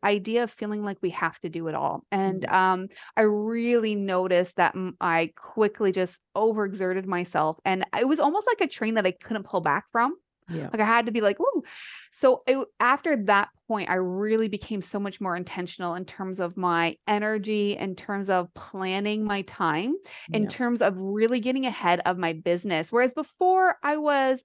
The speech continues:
Speaker 1: always thinking about it, but I wasn't planning. And I'll be the
Speaker 2: Mm-hmm.
Speaker 1: first to, to say, like, you know, this is something I did for my own clients and people that I work with all the time. And here I was making that same mistake. But it,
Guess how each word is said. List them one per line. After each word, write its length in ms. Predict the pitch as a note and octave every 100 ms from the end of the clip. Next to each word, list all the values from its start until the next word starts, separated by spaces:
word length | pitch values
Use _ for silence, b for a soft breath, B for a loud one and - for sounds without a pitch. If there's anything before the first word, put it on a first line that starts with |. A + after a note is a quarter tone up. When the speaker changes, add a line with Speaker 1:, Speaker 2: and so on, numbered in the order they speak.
| -
Speaker 1:
always 320 | C4+ F#4+ G#4+ -
thinking 340 | F#3+ A#3+ C4
about 280 | C4+ C#4+ D4+
it, 100 | D#4+
but 100 | A#3
I 40 | G#3+
wasn't 440 | G3+ G#3 G#3+ -
planning. 420 | - F3 D#3 C#3 B B B C4+
And 100 | C#4+
I'll 200 | D4+ A4+
be 60 | -
the 40 |
Speaker 2:
Mm-hmm. 60 | F3
Speaker 1:
first 320 | D4 A#3 -
to, 360 | C4+ G#3+ G3 -
to 320 | - A3 G#3
say, 260 | G#3 G#3+ G#3
like, 260 | F3+ F3 -
you 80 |
know, 220 | G#3 F3+ G3+
this 180 | A#3+
is 80 | F4+
something 300 | D4 C4+ A#3
I 100 | G3
did 280 | F#3+ G#3 G3+
for 240 | A3+ G#3 G3+
my 340 | G#3 G3+ G3 G3
own 400 | - D#4 F#4+ C#4
clients 480 | - G3 F#3 F#3+ G3
and 80 | F#3+
people 220 | A3 G#3
that 100 | G3
I 20 |
work 180 | F#3+ G#3
with 120 | A#3 -
all 220 | D4 D#4
the 100 | C#4
time. 400 | - D#4+ D#4 F#3+
And 140 | G#3+
here 220 | G#3 C4+ B3+
I 100 | A3+
was 240 | G#3 G#3
making 240 | F#3+ G3+
that 160 | F3+ -
same 160 | - F#3
mistake. 460 | F3+ - A#3 - -
But 220 | G3 - B B B B
it, 160 | A#3+